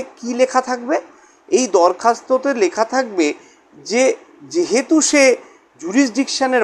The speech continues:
বাইরে আছেন সেই জন্য সে প্রতিদিন কোর্টে উপস্থিত থাকতে পারবেন না, তার বদলে তার যে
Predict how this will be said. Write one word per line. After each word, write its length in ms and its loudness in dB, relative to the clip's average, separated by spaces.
বাইরে 320 6
আছেন 280 0
সেই 320 2
জন্য 260 4
সে 300 0
প্রতিদিন 460 2
কোর্টে 260 0
উপস্থিত 400 -10
থাকতে 240 -2
পারবেন 360 4
না, 60 6
তার 200 4
বদলে 360 4
তার 200 4
যে 120 2